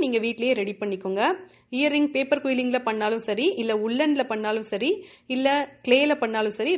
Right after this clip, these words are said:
ரொம்பவே பெர்ஃபெக்ட்டா சூப்பரா இருக்கும். முக்கியமா நீங்க பிசினஸ் பண்றீங்க அப்படின்னா உங்களுக்கு இது ரொம்ப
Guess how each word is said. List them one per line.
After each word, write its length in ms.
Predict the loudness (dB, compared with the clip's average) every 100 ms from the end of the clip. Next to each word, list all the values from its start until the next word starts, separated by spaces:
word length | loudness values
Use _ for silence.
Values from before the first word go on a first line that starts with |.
| 0
ரொம்பவே 280 | 0 2 2 0
பெர்ஃபெக்ட்டா 400 | -2 -2 -2 -4 -4
சூப்பரா 300 | -6 -2 -2
இருக்கும். 300 | -2 -2 -2 -2 -8 _ _ _ _ _ _ -2
முக்கியமா 400 | -2 2 4 4 4
நீங்க 180 | 4 2
பிசினஸ் 380 | 0 2 0 0
பண்றீங்க 320 | -2 0 0 0
அப்படின்னா 280 | 0 0 2
உங்களுக்கு 260 | 2 0
இது 100 | 0
ரொம்ப 160 | 0 0